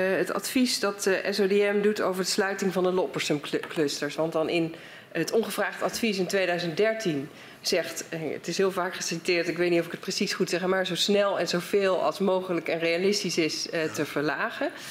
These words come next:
Speaker 1: En dan in veertien is het redelijk ge-, eh, gericht op het sluiten van die Loppersum, eh, eh, clusters.
Speaker 2: Ja.
Speaker 1: We hadden het daar gisteren met, eh, mevrouw Muntendam, eh, ook over. Eh,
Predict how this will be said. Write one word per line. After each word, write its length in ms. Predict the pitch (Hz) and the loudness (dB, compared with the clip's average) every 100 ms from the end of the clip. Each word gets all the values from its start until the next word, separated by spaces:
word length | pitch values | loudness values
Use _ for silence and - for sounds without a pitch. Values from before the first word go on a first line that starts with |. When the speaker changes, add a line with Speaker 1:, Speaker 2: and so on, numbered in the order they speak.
| - - - | -12 -12 -2
Speaker 1:
En 80 | 180 | 2
dan 160 | 165 | 4
in 100 | 165 | 2
veertien 580 | 165 220 226 233 202 208 | 2 2 2 2 2 2
is 120 | 165 | 2
het 80 | - | 0
redelijk 340 | 180 190 202 | -2 0 0
ge-, 200 | - 175 - | -2 -6 -4
eh, 320 | 170 165 170 165 - - | 0 2 0 -2 -10 -10
gericht 460 | - 170 185 202 - | -4 0 0 -2 0
op 140 | 180 | 0
het 140 | 175 - | 0 0
sluiten 380 | 170 165 170 | 0 0 -2
van 140 | 165 165 | -2 0
die 160 | 160 | 2
Loppersum, 580 | 165 170 - - 147 143 | 0 0 -2 -2 0 2
eh, 60 | 139 | 0
eh, 60 | 139 - - 139 - | -2 -10 -8 -8 -4
clusters. 460 | 151 139 143 147 | -2 -2 -6 -10
Speaker 2:
Ja. 60 | - | -14
Speaker 1:
We 160 | - | -16
hadden 180 | - 165 | -6 -4
het 80 | 160 | -2
daar 100 | 160 | -2
gisteren 320 | - 175 180 | -2 -2 2
met, 220 | 175 - | 2 2
eh, 120 | 160 156 | 2 2
mevrouw 300 | 165 - 170 | 0 -2 0
Muntendam, 580 | 175 175 175 160 156 156 | 2 0 0 0 2 2
eh, 180 | 139 | 2
ook 220 | 160 190 117 | 2 2 2
over. 420 | 139 143 175 277 - - - - - - - - | 2 2 -2 -4 -8 -16 -16 -16 -18 -20 -20 -10
Eh, 120 | - | -4